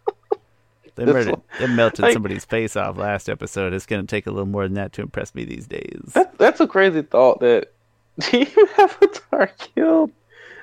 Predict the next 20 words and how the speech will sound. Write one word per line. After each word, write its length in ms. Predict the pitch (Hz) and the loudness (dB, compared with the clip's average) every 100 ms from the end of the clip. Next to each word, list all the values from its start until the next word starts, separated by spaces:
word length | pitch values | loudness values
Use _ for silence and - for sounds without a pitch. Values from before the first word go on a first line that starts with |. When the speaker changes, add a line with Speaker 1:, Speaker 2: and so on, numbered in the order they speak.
| - | -14
Speaker 2:
somebody 520 | - 220 202 202 202 202 | 2 2 4 4 6 4
two 260 | - 302 | 4 4
episodes 480 | - 233 - 175 135 | 4 0 2 2 2
back 300 | - 160 - | 0 0 -2
to 60 | 117 | -6
back. 460 | - 127 123 - - | 0 4 4 2 -2
Like, 140 | 143 | 0
you 80 | 202 | 4
don't 240 | 247 240 - | 4 4 6
<laughs> 40 | |
really 420 | 392 - 302 285 - 240 | 4 6 4 4 0 -2
see, 240 | 349 269 - | 2 2 2
you 360 | 277 285 277 - _ _ - - - - | 0 0 0 -6 _ _ -20 -20 -8 4
don't, 340 | 226 226 214 | 6 6 4
you'll 200 | 233 240 | 6 8
never 180 | 233 226 | 8 6
<laughs> 80 | - | 2
see 220 | - 277 | -2 2
the 340 | 202 175 165 | 2 0 -2
protagonist, 920 | - 170 - 160 160 147 127 113 - | 2 0 4 2 2 2 4 4 0